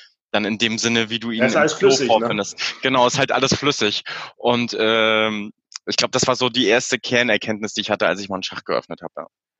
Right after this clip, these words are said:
Speaker 2: Na, man denkt ja eh, man läuft mehr in der Scheiße rum, als man wirklich tut, ne, aber
Speaker 1: Ja.
Speaker 2: das war auch so das erste Feedback, was ich von Kollegen gekriegt hab. „Was, du wechselst in die Abwasserbranche?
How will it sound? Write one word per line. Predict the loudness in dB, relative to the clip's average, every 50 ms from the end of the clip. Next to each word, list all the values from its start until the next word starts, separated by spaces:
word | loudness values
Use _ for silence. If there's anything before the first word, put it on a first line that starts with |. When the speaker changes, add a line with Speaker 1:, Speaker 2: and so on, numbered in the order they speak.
| _ _ _ _
Speaker 2:
Na, | -2 0 0
man | 2 2 2
denkt | 0 0 2
ja | 2 2
eh, | 2 2
man | 2 2 2
läuft | 0 0 2 2 2 2 0
mehr | 0 0 2
in | 2
der | 2 0
Scheiße | 0 2 2 2 0 -2 -4
rum, | -4 -4 -4
als | -4 -4 -4
man | -6 -8 -6
wirklich | -8 -10 -12 -14 -16 -16
tut, | -14 -12 -12 -12 -12 -12
ne, | -12
aber | -10 -10 -10 -10 -12 -14 -16 _ _ _ -20 -18 -14
Speaker 1:
Ja. | -10 -4 -2 -2 -2 -2 0 0
Speaker 2:
das | 2 4
war | 6 6
auch | 6 6
so | 4 4
das | 2 2 4 4
erste | 2 2 2 0 -4 -4
Feedback, | -2 -2 -2 2 2 2 2 2
was | 2 0 0
ich | -2 -4
von | -2 -2 -2
Kollegen | 0 2 4 4 4 4 2
gekriegt | 0 -4 -4 -6 -6 -6 -6
hab. | -8 -8 -10 -14 -20 -20 _ _
„Was, | -4 -2 -2 -2 -2
du | -2 -2
wechselst | -2 0 0 -2 -2 -2 -2
in | -4 -2
die | 0 2
Abwasserbranche? | 2 2 2 2 0 2 4 2 0 2 0 2 2 2 2 4 2 2 2 0